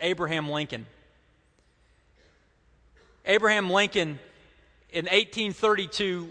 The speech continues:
lost a bid to be a member of the House of Representatives in the state of Illinois. And some thirty years later, he was president of the United States. You know, if we were to,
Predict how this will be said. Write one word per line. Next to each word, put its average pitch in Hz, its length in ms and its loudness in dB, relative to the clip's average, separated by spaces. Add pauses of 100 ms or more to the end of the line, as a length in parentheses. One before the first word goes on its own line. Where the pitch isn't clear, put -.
(180)
lost 196 520 2
a 170 120 -2
bid 175 480 0
to 175 100 -6
be 156 400 -6
a 147 80 -2
member 196 340 0
of 151 100 0
the 147 80 -2
House 202 340 2
of 165 120 -6
Representatives 147 840 -4
in 135 60 -6
the 131 80 -6
state 175 340 -2
of 151 100 -6
Illinois. 135 500 -4 (1900)
And 160 140 -6
some 175 200 0
thirty 196 320 0
years 165 260 -2
later, 156 320 0
he 143 140 -8
was 131 180 -8
president 156 520 -4
of 127 80 -10
the 131 80 -10
United 127 340 -6
States. - 540 -14 (1800)
You 240 80 4
know, 233 80 10
if - 120 -2
we 277 100 0
were 247 160 2
to, 160 220 4